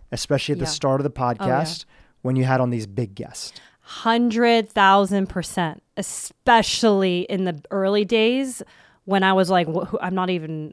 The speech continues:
Speaker 2: a podcast host. Like, who am I to interview these people?"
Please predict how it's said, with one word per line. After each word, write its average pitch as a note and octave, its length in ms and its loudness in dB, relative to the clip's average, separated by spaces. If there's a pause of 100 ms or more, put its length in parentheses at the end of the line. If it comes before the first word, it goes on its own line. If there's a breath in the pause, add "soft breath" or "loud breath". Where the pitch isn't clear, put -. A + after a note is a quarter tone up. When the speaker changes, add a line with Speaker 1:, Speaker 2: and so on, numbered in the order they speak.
Speaker 2:
a - 80 -8
podcast F3 440 -4
host. - 360 -12
Like, - 280 -14 (120)
who F#3+ 200 0
am F#3+ 120 2
I F#3 160 4
to E3+ 260 0
interview F3 320 -2
these F#3+ 180 -4
people?" C4 520 -4